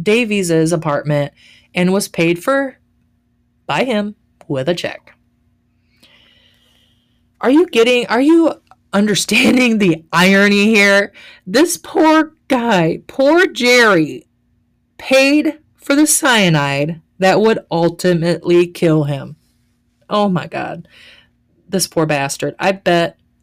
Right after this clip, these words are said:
fucking Barbara enjoyed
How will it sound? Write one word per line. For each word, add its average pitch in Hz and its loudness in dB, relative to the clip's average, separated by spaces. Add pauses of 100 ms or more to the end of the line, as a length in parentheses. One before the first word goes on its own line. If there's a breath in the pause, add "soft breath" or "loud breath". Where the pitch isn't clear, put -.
(300)
fucking 175 -2
Barbara 165 0 (140)
enjoyed 156 0